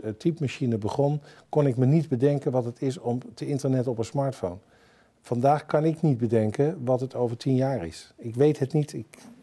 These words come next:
ben er niet slim genoeg voor waarschijnlijk ook om dat te weten nu. Ehm, dus ook dit concept gaat veranderen. Maar voorlopig, bij de huidige manier van denken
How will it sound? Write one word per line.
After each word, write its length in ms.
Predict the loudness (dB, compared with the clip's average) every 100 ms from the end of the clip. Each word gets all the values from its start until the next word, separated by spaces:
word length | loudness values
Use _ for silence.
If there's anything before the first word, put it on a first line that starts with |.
| _ _
ben 160 | -2 0
er 60 |
niet 160 | 2 0
slim 200 | 2 2
genoeg 240 | 2 -2
voor 180 | 2 2
waarschijnlijk 440 | 2 -2 -2 -2 -2
ook 160 | -2
om 80 | -2
dat 140 | -2
te 80 | -2
weten 320 | -2 -2 -2
nu. 160 | -4 -6 -10 -20 -20 -20 -20 -20 _
Ehm, 260 | -14 -8 -8 -10 -16 -10
dus 240 | -8 -2
ook 180 | 0 4
dit 160 | 4 4
concept 380 | 0 2 0
gaat 220 | 2 -2 -2
veranderen. 460 | -8 -8 -10 -14 -20 _
Maar 160 | -2 2
voorlopig, 640 | 4 4 4 2 -2 -10 _ _ _ _ _ _ _
bij 140 | -12
de 180 | -6 -8 -8 _ _
huidige 420 | -2 2 2 2
manier 200 | 2 2
van 100 | 0
denken 440 | 0 -2 -4 -10